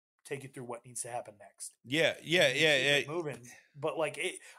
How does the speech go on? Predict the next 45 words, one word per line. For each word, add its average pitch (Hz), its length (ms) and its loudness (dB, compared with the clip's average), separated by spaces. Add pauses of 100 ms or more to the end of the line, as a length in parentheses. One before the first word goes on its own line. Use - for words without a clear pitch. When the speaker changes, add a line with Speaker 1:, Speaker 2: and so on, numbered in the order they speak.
Speaker 1:
I 180 100 0
don't 202 360 0
think, 196 300 -4
I 175 140 4
think 233 340 -6
you 170 120 -12
do 170 260 -6
have 180 240 -2
to 147 80 -2
have 151 220 -2
some 147 360 -2
type 143 260 -6
of 123 160 -10 (720)
relationship 147 720 -4
with 127 80 -14
the 120 60 -20
people. 214 520 -12
I 165 80 0
don't 208 160 -4
think 151 160 -12
the 143 80 -10
C 156 240 -2
E 143 140 -8
O 135 100 -4
should 143 180 -6
be 127 100 -8
dropping 127 480 -6
nine 117 280 -12
hundred. 143 380 -6
Speaker 2:
No. 147 340 4 (140)
Speaker 1:
I 160 80 -2
think 160 220 -6
that 156 180 -2
should 160 200 -4
have 139 60 -10
been 123 180 -12
done 131 260 -6
at 120 80 -10
a 117 60 -10
lower 113 160 -16
Speaker 2:
Somebody 156 560 6
else's 131 340 4
j-, 135 80 -2
Speaker 1:
level. 120 400 -6
Speaker 2:
yes. 131 420 2